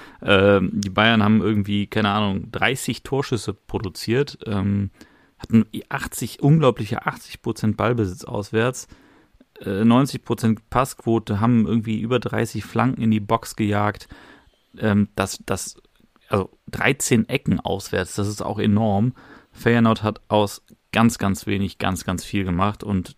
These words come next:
dieses Spiel drei zu null gewonnen. Äh, nichtsdestotrotz,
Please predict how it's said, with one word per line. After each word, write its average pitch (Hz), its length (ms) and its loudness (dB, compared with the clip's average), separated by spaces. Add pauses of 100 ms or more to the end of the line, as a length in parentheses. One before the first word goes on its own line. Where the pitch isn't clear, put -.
(100)
dieses 95 240 -4
Spiel - 200 -4
drei 95 260 -4
zu - 160 -6
null 98 200 0
gewonnen. 98 480 0 (600)
Äh, 95 240 2 (260)
nichtsdestotrotz, - 1040 -4